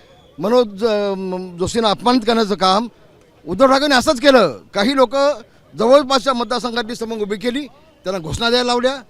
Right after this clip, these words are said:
हेच काम उद्धव ठाकरेचं आहे. उद्धव ठाकरे हा माणूस महाराष्ट्राच्या हिताचा नाही आहे, हा शिवसेना प्रमुखांचा नाही आहे, हा आतू-, आतला एक आणि भाव एक, खायचा एक आणि दाखवायचा एक, असे दात त्या माणसाचे आहेत.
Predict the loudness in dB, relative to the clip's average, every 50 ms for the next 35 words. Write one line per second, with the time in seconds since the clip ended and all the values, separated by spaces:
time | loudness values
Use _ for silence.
0 | _ _ _ _ _ -10 -8 -8 -8 -8 -10 -14 -14 -12 -12 -12 -10 -10 -10 -12
1 | -12 -14 -14 -12 -14 -16 -16 -18 _ _ _ _ _ _ _ _ _ _ _ _
2 | _ -16 -10 -6 -4 -4 -4 -4 -6 -8 -6 -6 -6 -6 -6 -8 -10 -14 -12 -6
3 | -4 -4 -4 -2 -4 -4 -4 -2 -2 -2 -4 -6 -10 -18 _ _ _ _ _ _
4 | _ -14 -12 -10 -8 -6 -4 -4 -4 -6 -4 -4 -2 -2 -2 -2 -4 -4 -2 -2
5 | -2 0 0 0 -2 -2 -4 -4 -6 -10 -14 -20 _ _ _ _ -4 -4 -4 -2
6 | -4 -4 -4 -2 -4 -4 -2 -2 -4 -6 -4 -4 -4 -4 -2 -2 -2 0 0 0
7 | 0 0 0 0 0 -2 -4 -6 -10 -14 _ _ _ _ -10 -8 -8 -6 -6 -8
8 | -8 -8 -8 -8 -8 -8 -6 -4 0 0 2 0 0 -2 -6 -8 -6 -6 -4 -2
9 | 0 0 0 0 0 0 -2 -6 -12 -20 -20 -20 _ _ _ -8 -6 -2 -2 -2
10 | -2 -2 -2 0 0 0 0 0 -4 -6 -2 0 -2 0 0 -2 -4 -2 0 0
11 | 2 0 0 -2 -8 _ -20 -20 -20 _ -14 -12 -12 -10 -10 -10 -10 -12 -8 -8
12 | -8 -8 -8 -10 -10 -10 -12 -10 -10 -12 -12 -12